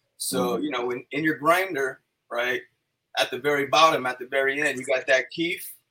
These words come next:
Speaker 1: right? That's the trichomes off, that have come off the plant matter, right?
Speaker 2: Mm-hmm.
Speaker 1: That's the basics of concentrates, right? So he was all about the concentrate, all about the trichomes.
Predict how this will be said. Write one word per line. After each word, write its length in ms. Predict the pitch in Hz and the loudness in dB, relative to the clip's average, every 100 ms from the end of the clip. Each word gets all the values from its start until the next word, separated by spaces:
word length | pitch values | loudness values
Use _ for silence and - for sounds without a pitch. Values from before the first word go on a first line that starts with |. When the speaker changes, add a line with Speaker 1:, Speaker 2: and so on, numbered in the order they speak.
| _ - | _ 2
Speaker 1:
right? 240 | 131 147 147 | 4 4 2
That's 220 | 143 - | 2 2
the 80 | - | -4
trichomes 720 | - 160 160 156 139 123 113 - _ _ _ _ _ _ _ _ _ _ | -2 2 2 2 -2 -2 -6 -10 _ _ _ _ _ _ _ _ _ _
off, 320 | - - - - | -2 0 0 -2
that 100 | 135 | -4
have 240 | 117 - | -4 -4
come 220 | - 156 - | -2 -2 2
off 360 | 151 135 113 - _ | 4 4 2 -6 _
the 80 | 127 | -12
plant 360 | - 147 131 120 | -6 -2 -2 -2
matter, 360 | 117 101 - _ _ _ - | -4 -6 -10 _ _ _ -2
right? 220 | 117 123 | 0 2
Speaker 2:
Mm-hmm. 120 | 117 | 2
Speaker 1:
That's 240 | 95 87 - - | 4 2 0 -2
the 200 | 139 - _ - 120 | -2 -2 _ -20 6
basics 800 | 185 165 - 160 147 - - - _ _ 131 | 8 8 6 4 0 0 -4 -4 _ _ -8
of 160 | 131 | -6
concentrates, 840 | - 151 131 - 95 - - - 107 | -4 -4 -2 -6 -10 -10 -10 -8 -2
right? 240 | 113 - | -2 0
So 80 | - | -4
he 100 | 180 | 0
was 140 | 185 | 2
all 160 | 175 170 | 4 4
about 260 | 160 151 - | 4 4 2
the 60 | |
concentrate, 600 | - 127 - - - 120 | -6 -6 -6 -8 -2 0
all 160 | 120 135 | 2 0
about 200 | 127 135 | 2 0
the 60 | - | -2
trichomes. 680 | - 143 131 127 113 110 | 0 0 0 -4 -6 -8